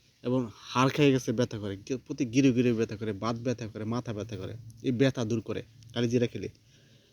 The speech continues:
আরেকটা বড় সমস্যা হলো দেখবেন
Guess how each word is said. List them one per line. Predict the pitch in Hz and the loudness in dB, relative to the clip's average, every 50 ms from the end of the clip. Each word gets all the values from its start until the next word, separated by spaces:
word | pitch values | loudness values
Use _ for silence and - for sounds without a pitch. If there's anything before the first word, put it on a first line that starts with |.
| _ _ _ _ _ _ _ _ - | _ _ _ _ _ _ _ _ -2
আরেকটা | - 143 139 - 151 143 | -2 -2 0 2 2 4
বড় | 131 131 139 147 143 | 6 8 8 8 8
সমস্যা | - - 143 139 143 127 - 131 | 6 2 2 2 2 2 4 4
হলো | 127 127 135 151 165 175 - - - - - - - - - - - - - - - - - - - 110 107 107 110 107 | 6 6 6 6 4 4 0 -8 -20 -20 -20 -20 -20 -20 -18 -16 -14 -12 -10 -10 -8 -8 -6 -6 -6 -6 -6 -4 2 4
দেখবেন | 139 139 117 113 113 123 120 120 117 117 - | 6 6 6 6 6 6 6 6 4 2 -4